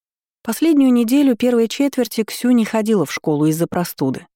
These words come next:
У неё была справка, а вот нам с Мариной повезло меньше. Вчера весь вечер мы мастерили товары для ярмарки. Я шила платочки, Маринка делала открытки из бумаги. И вроде ничего сложного, но вместо того, чтобы готовиться к егэ,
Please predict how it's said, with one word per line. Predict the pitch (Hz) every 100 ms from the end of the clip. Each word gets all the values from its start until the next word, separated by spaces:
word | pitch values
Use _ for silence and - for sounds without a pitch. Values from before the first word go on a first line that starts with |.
| _ _ 208
У |
неё | 240 262 262
была | 233 226
справка, | - - 220 139 - 143
а | 151
вот | 170 -
нам | 254 285
с | -
Мариной | 196 190 240 247
повезло | 196 160 165 208 220
меньше. | 170 135 127 - - 170 _ _ _
Вчера | - 240 262
весь | 208 165 -
вечер | 190 - 170
мы | 156 143
мастерили | 139 - 160 185 170
товары | 151 156 165 139
для | 139 151
ярмарки. | 151 139 143 135 - - _ _ _ _ _ -
Я | 190
шила | - 147 139
платочки, | - 135 - 262 - -
Маринка | 165 160 190 165 160
делала | 147 147 139 135
открытки | 135 - 214 254 214
из | 180
бумаги. | 170 170 160 147 127 _ _ _ _ -
И | 208
вроде | 269 247
ничего | 240 247 - 240
сложного, | - 269 262 160 143 143
но | 220 277
вместо | 247 269 202
того, | 202 202 214
чтобы | - 156
готовиться | 143 160 190 170 - 151
к | -
егэ, | 185 165 156 226